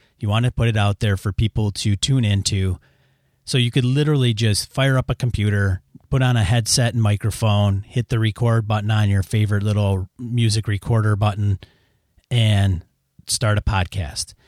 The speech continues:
and then upload it and share it. That's really the overall essential. Um, and that's not a secret, and I think everybody knows and can fumble through that pretty easily.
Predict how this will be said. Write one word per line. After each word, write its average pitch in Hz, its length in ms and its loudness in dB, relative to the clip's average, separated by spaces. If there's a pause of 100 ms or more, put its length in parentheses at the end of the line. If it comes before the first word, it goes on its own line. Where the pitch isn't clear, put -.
(460)
and 110 120 2
then 107 180 4
upload 131 440 2
it 123 320 0
and 101 160 0
share 78 320 0
it. - 180 -16 (200)
That's 147 400 -4
really 165 300 0
the 117 380 0 (300)
overall 113 760 0 (200)
essential. 95 720 -2 (200)
Um, 90 520 0 (140)
and 117 160 2
that's 117 240 0
not 113 180 2
a 101 40 0
secret, 101 400 -2
and 95 120 0
I 98 80 0
think 107 220 -4
everybody 101 400 0
knows 95 540 0 (240)
and 107 160 -6
can 98 160 -2
fumble 113 340 0
through 135 300 0
that 98 320 0
pretty 113 240 0
easily. 95 580 -2